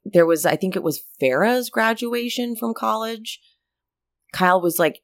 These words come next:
in tears because Kathy and her fam were not coming. And I was like, "Well, they're busy. They have stuff to do."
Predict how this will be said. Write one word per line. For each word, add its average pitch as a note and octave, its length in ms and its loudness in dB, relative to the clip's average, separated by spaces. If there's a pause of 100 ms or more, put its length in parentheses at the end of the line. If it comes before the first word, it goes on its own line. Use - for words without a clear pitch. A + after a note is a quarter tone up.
in E3 260 2
tears - 600 -8 (140)
because C3+ 760 0 (600)
Kathy D3 440 -2
and C3+ 140 -4
her C3 140 -6
fam A#2+ 520 -4
were C3 180 -4
not A#2 200 -4
coming. D#3+ 460 -4 (520)
And F3 100 -2
I E3+ 60 -2
was F3 160 -4
like, F#3 120 2
"Well, G#3 120 -2
they're B3 160 0
busy. B3+ 340 0
They C#3 80 0
have F#3 160 -4
stuff - 320 -4
to A3 120 -2
do." G3+ 440 0